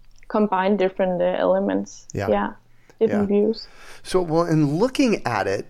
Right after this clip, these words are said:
Speaker 2: it, it, this is really vertical farming at its finest from the pictures.
Speaker 1: Mm,
Speaker 2: You know,
Speaker 1: yeah.
Speaker 2: you, you're stacking the food. Uh,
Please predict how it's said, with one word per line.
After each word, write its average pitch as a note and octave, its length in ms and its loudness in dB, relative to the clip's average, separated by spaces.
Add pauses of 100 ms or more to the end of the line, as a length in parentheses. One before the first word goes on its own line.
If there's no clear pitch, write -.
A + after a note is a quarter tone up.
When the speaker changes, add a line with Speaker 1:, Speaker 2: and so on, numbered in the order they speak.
Speaker 2:
it, C3+ 140 2 (260)
it, C#3 460 -4
this E3 260 0
is C4 180 -2
really D3 300 2
vertical A2+ 800 0 (340)
farming A2 600 0
at F#2+ 160 -2
its F#2 240 -6
finest - 840 -4 (140)
from F2+ 220 -8
the D#2+ 80 -8
pictures. - 580 0 (840)
Speaker 1:
Mm, A#3+ 380 4 (240)
Speaker 2:
You A#3 60 0
know, A3+ 260 2 (140)
Speaker 1:
yeah. - 80 -12 (180)
Speaker 2:
you, A#2 200 0
you're A2+ 140 2
stacking B2 840 0
the A#2+ 140 -2
food. A2 640 0 (400)
Uh, A2+ 140 -4